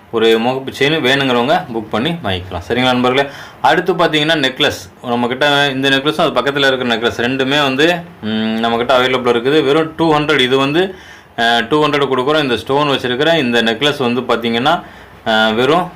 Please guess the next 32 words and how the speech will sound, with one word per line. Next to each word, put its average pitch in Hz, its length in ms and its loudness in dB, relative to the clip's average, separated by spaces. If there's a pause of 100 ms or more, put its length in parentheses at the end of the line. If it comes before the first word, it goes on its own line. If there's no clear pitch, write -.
(140)
டூ 143 180 2
ஹண்ட்ரடுக்கே 131 340 0
கொடுக்குறோம். 123 340 2
அடுத்து 139 320 0
இது 147 140 -2
பாருங்க, 151 440 2
இது 147 200 -2
வந்து 190 220 0
பார்த்தீங்கன்னா 165 480 0
வெறும் 151 260 2
ஒன் 165 240 0
ஃபிஃப்டிக்கே 160 380 -2
கொடுக்குறோம். 135 440 2
நூத்தி 160 300 0
ஐம்பது 143 400 2
ரூபாய்க்கே 139 340 2
கொடுக்குறோம். 135 320 2 (460)
நம்ம 127 220 0
கொடுக்குற 156 320 2
பிரைஸ் 143 280 0
வந்து 147 260 0
எங்கேயுமே 143 340 0
நீங்க 131 600 4
வாங்கியிருக்க 135 360 0
முடியாது, 127 280 -2
அந்த 135 220 -2
அளவுக்கு 139 260 0
கம்மியா 131 220 0
கொடுக்குறோம் 127 360 0
நம்ம 123 160 -2
கிறிஸ்மஸ் 120 420 -6
ஆஃபருக்காக. 123 640 0